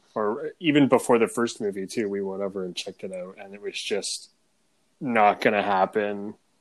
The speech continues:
in a timely manner. So it kinda, that's kind of the, the way it is with the pandemic. It was, like, one customer at a time, and everyone was distanced, and, like, you know, so we wanted to support them,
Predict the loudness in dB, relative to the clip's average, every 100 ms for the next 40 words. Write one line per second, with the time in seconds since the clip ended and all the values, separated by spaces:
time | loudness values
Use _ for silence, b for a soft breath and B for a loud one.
0 | _ _ _ _ -8 -6 -6 -6 -6 -10
1 | -14 -10 -8 -6 -6 -6 -8 -8 -10 -12
2 | _ 2 4 4 2 2 6 6 4 _
3 | B B B B B _ 4 4 4 4
4 | 4 2 0 -2 -2 -2 -2 0 -2 -4
5 | -8 -14 -10 -10 -10 -16 -10 -10 -6 -4
6 | -2 0 -2 -4 -12 -6 -4 -2 -4 -8
7 | -8 -6 -6 -6 -6 -8 -8 -10 -10 -12
8 | -14 -20 -20 -18 -18 -18 -18 -12 -10 -8
9 | -10 -6 -6 -6 -10 -14 -18 -18 -18 _
10 | _ 2 6 6 6 4 2 4 6 6
11 | 6 2 0 2 4 4 4 2 0